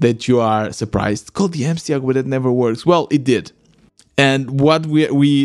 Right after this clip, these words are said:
the way we kind of, like, shared our work is that João hates speaking with people and says, like, "I don't wanna do that." So I said, "Okay, I can do that, but then you have to find the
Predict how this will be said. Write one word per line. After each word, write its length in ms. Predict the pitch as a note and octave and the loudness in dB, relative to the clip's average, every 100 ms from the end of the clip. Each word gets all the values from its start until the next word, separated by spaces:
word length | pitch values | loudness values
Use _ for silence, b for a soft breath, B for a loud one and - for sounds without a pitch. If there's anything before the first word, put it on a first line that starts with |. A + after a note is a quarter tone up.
| B2+ | 0
the 60 | C3+ | 0
way 160 | C#3+ D#3+ | 2 2
we 180 | D3 | 0
kind 300 | C3 - B2+ | -2 -2 0
of, 220 | C#3 C3+ - B B B B B - - - | 0 -2 -12 B B B B B -20 -20 -8
like, 380 | - D#2+ B2 A#2 | -2 0 0 0
shared 320 | - - C3+ | -4 0 2
our 180 | C3 B2 A2 G#2 | 2 0 0 0
work 180 | C3+ | 0
is 100 | C3 | -2
that 160 | A#2+ A2+ | -2 -2
João 500 | A2+ B2 B2 C#3 E3+ | -4 -2 0 0 -2
hates 260 | D3 D3 C#3+ | 2 0 0
speaking 380 | - C#3 - C3 | -4 -4 -2 -2
with 160 | B2 | 0
people 320 | A2+ G#2+ B2+ | 0 0 0
and 80 | B2 | 0
says, 140 | A2+ G#2+ | -4 -2
like, 100 | G#2 F#2+ - | -4 -4 0
"I 60 | B2+ | 2
don't 140 | C3 | 2
wanna 140 | B2 A2+ G2+ | 0 0 0
do 40 | G2 | 0
that." 320 | B2 F3+ - B B B B B B - | 0 -2 -8 B B B B B B -8
So 180 | - C#3 | -2 -2
I 20 | |
said, 200 | C3+ B2+ | 0 0
"Okay, 240 | D3+ D#3 A#2+ D#3+ | 2 2 2 0
I 20 | |
can 160 | A#3 F#3+ | 2 2
do 120 | C#3+ | 0
that, 340 | F#2+ A2+ - - | 0 -4 -6 -2
but 300 | C3+ B2+ A#2 | 2 2 2
then 240 | C#3 B2+ | 0 2
you 240 | B2+ F3+ | 2 2
have 180 | F#3 C#3 | 2 0
to 340 | - C3 B2 A#2+ | 0 2 2 -2
find 300 | - C3+ | 0 0
the 80 | C3 | 0